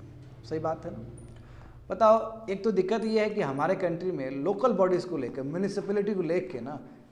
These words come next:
डेटा ही नहीं है। अब हम कहेंगे कि आरबीआई ये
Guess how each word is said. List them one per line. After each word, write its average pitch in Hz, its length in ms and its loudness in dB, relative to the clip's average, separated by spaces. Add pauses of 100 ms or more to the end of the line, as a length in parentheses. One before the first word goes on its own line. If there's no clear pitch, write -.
डेटा 151 280 0
ही 151 140 0
नहीं 127 280 -6
है। - 140 -14 (480)
अब 143 140 -2
हम 143 160 -2
कहेंगे 160 240 -2
कि 143 120 -6
आरबीआई 143 500 0
ये 143 440 -2